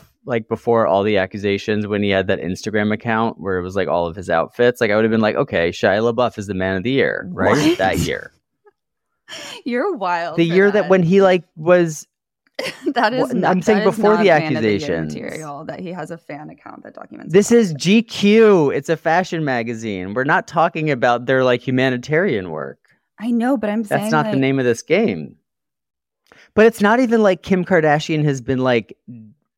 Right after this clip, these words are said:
Speaker 1: playing with, like, gender and fashion <laughs> or, like, it, it's, it's, like, completely random that she's the man of the year. What makes her a man?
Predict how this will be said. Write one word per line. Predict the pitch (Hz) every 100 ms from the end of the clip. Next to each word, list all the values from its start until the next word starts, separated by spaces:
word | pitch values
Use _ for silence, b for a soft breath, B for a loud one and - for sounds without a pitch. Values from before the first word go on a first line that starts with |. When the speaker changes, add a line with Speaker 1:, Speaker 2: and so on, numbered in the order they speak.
| -
Speaker 1:
playing | 135 131 135 131
with, | 120
like, | 123 117 117
gender | 110 120 131 120 110
and | 104 107
fashion | 110 110 - - 139 120 135
<laughs> | -
or, | 139
like, | 139 131
it, | 127 151
it's, | 139 160 147
it's, | 156 147 135
like, | 156 -
completely | 170 - 180 180 165 151
random | 139 143 151 107
that | 95 -
she's | 101 90
the | 82
man | 78 67
of | 52
the | 50
year. | 50 55
What | 95 139
makes | 151 147
her | 165 147
a |
man? | 127 120 107 64 60